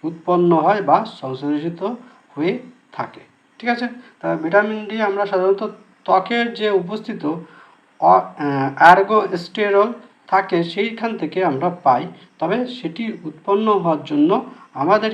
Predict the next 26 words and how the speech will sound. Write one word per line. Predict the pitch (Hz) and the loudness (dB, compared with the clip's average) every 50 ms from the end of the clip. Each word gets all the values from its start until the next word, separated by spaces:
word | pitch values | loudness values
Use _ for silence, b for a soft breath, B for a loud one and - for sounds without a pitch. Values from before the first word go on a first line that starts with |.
| - - | -6 -6
কি | 220 220 220 220 | -8 -4 0 0
দরকার? | 214 214 220 247 247 247 - - | 0 0 0 -2 -4 -6 -6 -10
সূর্যের | - 170 160 151 143 - 180 196 220 - - - - - - 135 | -8 -6 -6 -6 -6 -4 -4 -2 -2 -4 -6 -10 -8 -2 2 2
আলো | 139 156 185 226 220 - - - _ | 2 2 0 -2 -4 -8 -12 -16 _
প্রয়োজন | - 139 139 135 135 139 135 123 117 - | -6 -4 -4 -2 -2 -4 -4 -6 -8 -8
হয়ে | 127 135 165 170 165 - | -8 -6 -6 -6 -8 -10
থাকে। | - 101 - - - - _ _ B B B B B B B B B B - - | -16 -18 -18 -18 -20 -20 _ _ B B B B B B B B B B -4 -2
ওই | 196 220 - | -2 0 4
কারণে | 254 247 247 226 175 160 180 - 147 160 | 6 6 6 6 6 4 2 2 0 0
অনেক | 185 220 220 - - | 0 0 -2 -6 -8
ক্ষেত্রে | - 233 226 - 233 233 220 | -10 -10 -8 -6 -6 -6 -6
এক, | 226 226 - - - - 165 | -6 -8 -12 -14 -12 -8 -8
এক | 165 170 | -4 0
ধরনের | 185 196 202 208 196 - - - | 2 2 2 2 0 -4 -8 -10
তেলও | 202 208 220 220 214 214 214 208 190 165 | -6 -4 -4 -2 0 2 0 2 2 2
বলা | 151 147 143 131 | 4 4 4 4
হয়, | 131 131 - - - | 2 -2 -6 -8 -4
তেল | 175 170 175 175 175 170 160 | -2 0 0 2 2 2 0
মালিশ | 156 151 165 - - - - - | 0 0 -2 -2 -6 -8 -10 -6
করে | 165 165 165 160 | -4 -4 -2 0
বাচ্চাদেরকে, | 147 151 139 - - - 147 139 143 139 139 - 156 147 147 147 | 0 0 -2 -2 -4 -6 -6 -4 -6 -6 -8 -8 -6 -6 -6 -6
আহ, | 147 - - - - _ _ _ - 135 127 123 123 123 123 123 123 127 | -8 -14 -20 -20 -20 _ _ _ -18 -14 -12 -10 -10 -8 -8 -8 -6 -4
রেখে | 139 135 - 185 170 | -4 -2 0 0 0
দেওয়া | 165 165 165 160 151 147 151 | 2 2 2 2 2 2 0
হয় | 165 196 247 - - - B B B B - | 0 0 -2 -6 -10 -16 B B B B -18
সূর্যের | - - 139 131 123 - 156 156 | -14 -14 -14 -12 -8 -4 -2 2